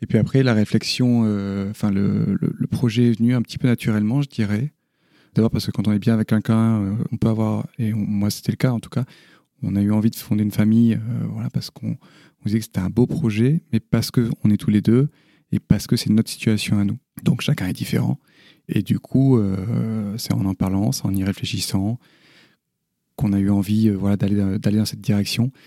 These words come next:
sachant que, euh, moi, ça m'a pris du temps quand même de changer, et, euh, j'avais quand même beaucoup de peur aussi sur, euh, sur la paternité, sur le changement de vie, le fait d'être à trois, et cetera.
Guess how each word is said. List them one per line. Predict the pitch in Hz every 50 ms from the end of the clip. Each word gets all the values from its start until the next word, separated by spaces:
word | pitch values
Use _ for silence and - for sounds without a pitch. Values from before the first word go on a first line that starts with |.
| - _ _ _ _
sachant | - - 104 92 - 120 123
que, | 120 - - 107
euh, | 101 101 101 101 98 95 95 92 95 113 131 113
moi, | 113 110 113 120
ça | - -
m'a | 101 101 92
pris | - -
du | 110 117
temps | - - 120 117
quand | 113
même | 107 104 101
de | 101 113
changer, | 101 - - - - 117 107 104 95 101 107 117 135 160 - _ _ _ _ _ _ _ _ _ _ _ _
et, | - 117 110 110 113
euh, | 110 101 95
j'avais | 90 95 90 101
quand | 92 - - 101
même | 104 101 98 95
beaucoup | 90 - - - -
de | -
peur | - - 117 117 117 -
aussi | 127 - - - 110 110
sur, | 101 - - - 104 101 104
euh, | 104 113 113 113 -
sur | - - - 107
la | 101
paternité, | - 104 95 - 101 98 98 92 - - 110 113 113
sur | 113 110 - -
le | 107 101
changement | 101 - 107 101 98 101 101
de | 98
vie, | 104 113 110 117 120
le | 113 107 104
fait | - -
d'être | 95 107 101 - -
à | 113
trois, | - - - - 113 107 107 110 110
et | 110
cetera. | - - - - 107 107 110 -